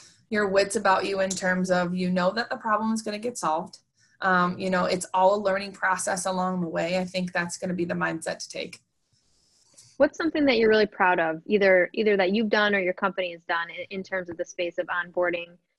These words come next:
Speaker 2: um, training and support? And I know, I know part of it's that human touch, uh, but is there, is there anything else that you're really proud of as an organization or as an individual?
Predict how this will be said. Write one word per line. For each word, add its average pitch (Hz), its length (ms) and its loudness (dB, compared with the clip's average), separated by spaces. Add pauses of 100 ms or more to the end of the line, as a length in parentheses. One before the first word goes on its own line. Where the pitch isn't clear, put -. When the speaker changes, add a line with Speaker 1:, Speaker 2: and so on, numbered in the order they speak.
(280)
Speaker 2:
um, 170 440 -2
training 175 460 -2
and 175 180 -6
support? 180 320 -2
And 190 60 -2
I - 20 0
know, 208 200 2
I 208 80 0
know 226 160 2
part 254 200 4
of 262 60 6
it's 190 200 0
that 170 160 -2
human 190 280 -2
touch, - 440 -4 (380)
uh, 165 300 0
but 202 360 -2
is 202 120 0
there, 196 140 6
is 202 140 0
there 214 100 2
anything 214 280 -2
else 202 200 0
that 190 120 0
you're 185 320 2
really 196 240 0
proud 185 240 0
of 185 120 -4
as 190 100 -6
an 190 80 -6
organization 185 600 -4
or 190 340 2
as 190 180 -4
an 190 80 -8
individual? 196 460 -8